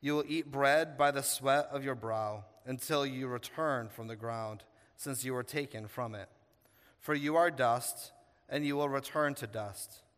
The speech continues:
The man named his wife Eve, because she was the mother of all the living.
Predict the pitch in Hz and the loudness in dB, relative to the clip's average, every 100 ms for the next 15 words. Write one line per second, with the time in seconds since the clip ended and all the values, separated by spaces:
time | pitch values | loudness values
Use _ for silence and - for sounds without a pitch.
0 | _ _ _ _ _ _ _ _ _ 147 | _ _ _ _ _ _ _ _ _ 0
1 | 151 156 170 185 147 156 156 170 151 135 | 4 4 4 2 -2 0 -2 -2 0 0
2 | 135 160 - 117 117 113 117 - - - | 0 -2 -10 -10 -8 -10 -12 -18 -20 -8
3 | 139 143 135 - 143 147 139 135 139 143 | -2 0 -2 -2 -2 -4 -2 -2 2 2
4 | 120 113 113 123 117 113 120 135 143 139 | 0 -4 -6 -8 -6 2 2 4 0 -2
5 | 127 110 107 | -4 -6 -8